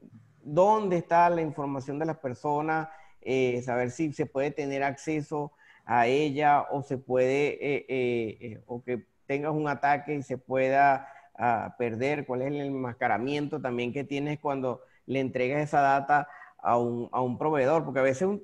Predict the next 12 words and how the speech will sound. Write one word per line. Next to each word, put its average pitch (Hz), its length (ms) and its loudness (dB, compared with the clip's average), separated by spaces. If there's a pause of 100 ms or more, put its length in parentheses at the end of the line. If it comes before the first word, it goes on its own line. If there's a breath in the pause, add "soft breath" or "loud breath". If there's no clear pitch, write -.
cumples 202 640 2
con 156 200 -2
todos 151 140 0
los 190 140 0
criterios, 170 760 4
estás 147 300 -4
bien, 170 460 0 (580 soft breath)
y, 139 560 0
y 143 140 0
viene 147 220 2
un 180 100 0
proveedor 185 760 4